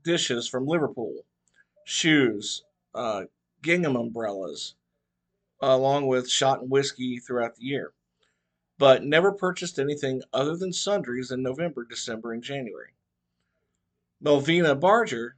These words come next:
also purchased more high-end items from the store throughout the year, but only butter and cotton purchases became the norm in the late months of the year. In early December eighteen forty-eight, however, a penknife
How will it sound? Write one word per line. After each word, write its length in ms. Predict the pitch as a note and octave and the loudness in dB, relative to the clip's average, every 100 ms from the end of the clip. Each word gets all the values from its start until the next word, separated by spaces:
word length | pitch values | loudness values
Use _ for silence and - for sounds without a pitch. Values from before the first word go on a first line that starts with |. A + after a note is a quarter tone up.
| _ | _
also 360 | - G#3 G#3 F#3+ | -4 -4 0 -2
purchased 460 | - C3+ B2+ A#2+ | -2 -4 -6 -10
more 180 | A#2+ B2 | -4 -4
high-end 440 | A#2 A#2 A2+ A2 A2 | -4 -4 -4 -4 -6
items 340 | G#2+ G#2 - | -6 -6 -10
from 160 | A#2 G2+ | -12 -10
the 80 | |
store 320 | - - A#2 C3+ | -10 -8 -6 -6
throughout 300 | A#2+ A#2 A2+ | -6 -6 -8
the 100 | F#2+ | -14
year, 280 | F2+ B2 - _ _ _ _ _ _ _ _ _ _ D3+ | -14 -14 -16 _ _ _ _ _ _ _ _ _ _ 2
but 220 | D3 C#3+ | 4 4
only 320 | C#3+ D#3 D#3 | 2 0 0
butter 320 | C3 C#3+ D#3 | 2 2 2
and 100 | C3+ | -2
cotton 320 | - F3+ F#3 | 2 4 4
purchases 540 | C3 B2+ - B2 C3 C#3+ | -2 -6 -6 -8 -8 -10
became 320 | C3+ C3 A#2+ | -8 -6 -6
the 60 | A#2+ | -6
norm 320 | A2+ A#2 B2 | -6 -6 -6
in 60 | |
the 80 | C3+ | -2
late 280 | E3 G#3 - | 0 0 -2
months 220 | A2+ - | -12 -12
of 80 | - | -14
the 60 | C#2 | _
year. 60 | _ _ _ _ _ _ _ - | _ _ _ _ _ _ _ -10
In 80 | |
early 260 | B2+ B2+ B2 | -4 -2 -4
December 460 | A#2 - B2 A#2+ F2 | -6 -4 -4 -2 -4
eighteen 400 | A#2+ - B2 A2+ | -6 -8 -12 -10
forty-eight, 640 | B2+ A#2+ A#2 E3+ G#3 - _ _ _ _ _ _ | -8 -4 0 0 -2 -10 _ _ _ _ _ _
however, 560 | - C3 B2 A#2+ F3 F3+ _ _ _ _ | -4 0 0 -2 -6 -10 _ _ _ _
a 60 | - | -14
penknife 680 | - D3 D#3+ E3+ G3 F3+ | 0 0 2 -2 -4 -8